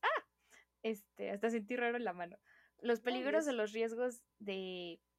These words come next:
Speaker 1: de todo lo que esto implica, como que, ah,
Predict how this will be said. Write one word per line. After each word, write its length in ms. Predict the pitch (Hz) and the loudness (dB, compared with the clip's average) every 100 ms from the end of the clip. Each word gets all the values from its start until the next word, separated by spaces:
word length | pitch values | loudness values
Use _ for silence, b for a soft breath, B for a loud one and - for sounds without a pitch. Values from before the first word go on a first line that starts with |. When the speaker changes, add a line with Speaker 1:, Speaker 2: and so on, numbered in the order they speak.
| _ _ _ _ _ _ _ _ - - | _ _ _ _ _ _ _ _ -16 -2
Speaker 1:
de 120 | 220 | 0
todo 320 | 214 269 277 | 4 6 6
lo 220 | 285 233 | 4 2
que 100 | - | 2
esto 200 | 240 - | -2 -2
implica, 540 | 240 233 247 240 214 208 | -12 -8 -8 -6 -6 -4
como 320 | 214 214 214 | -4 -4 -6
que, 460 | - 202 196 196 - | -6 -6 -4 -6 2
ah, 140 | 294 | 2